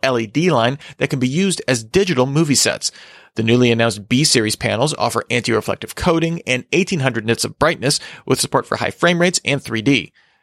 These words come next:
Sony plans to release these panels in the summer, but no pricing was announced. According to Nielsen's Super Data Research,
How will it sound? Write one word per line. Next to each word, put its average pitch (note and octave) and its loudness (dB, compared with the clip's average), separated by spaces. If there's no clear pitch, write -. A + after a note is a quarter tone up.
Sony A#2 0
plans A#2 0
to G#2 -4
release C3+ 0
these B2+ 0
panels A#2 0
in G#2+ -2
the G#2 -10
summer, D3+ 0
but D3+ -2
no C3 0
pricing A#2+ -2
was C#2+ -10
announced. G2 -6
According B2+ 0
to G#2 -10
Nielsen's B2 0
Super C#3+ 0
Data A#2+ 2
Research, B2+ 0